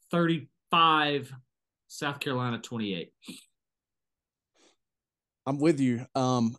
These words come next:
Speaker 2: and, and I'll go as far as to say that Florida wins, I'm gonna say on a pick six or something like that. I just think it's gonna be
Speaker 1: Okay.
Speaker 2: a turnover.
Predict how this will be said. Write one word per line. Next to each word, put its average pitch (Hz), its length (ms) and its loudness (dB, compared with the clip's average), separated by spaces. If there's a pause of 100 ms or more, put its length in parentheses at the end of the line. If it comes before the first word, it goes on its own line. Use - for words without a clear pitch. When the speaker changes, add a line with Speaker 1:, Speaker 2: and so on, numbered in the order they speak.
(140)
Speaker 2:
and, 139 220 2
and 143 260 2
I'll 160 140 4
go 165 160 4
as 147 100 2
far 147 360 -2 (220)
as 131 80 -10
to 131 60 -10
say 139 260 -2
that 135 200 -8
Florida 135 280 -2
wins, 127 640 -4 (120)
I'm 139 160 0
gonna 190 120 2
say 151 180 -2
on 131 120 -2
a 113 40 -8
pick - 240 -8
six - 340 -6
or 117 60 -8
something 110 320 -4
like 110 180 -2
that. 110 220 0
I 117 80 2
just 131 200 0
think 139 240 2 (100)
it's 143 160 0
gonna 165 140 4
be 160 140 6
Speaker 1:
Okay. 147 100 2
Speaker 2:
a - 20 -10
turnover. 139 540 0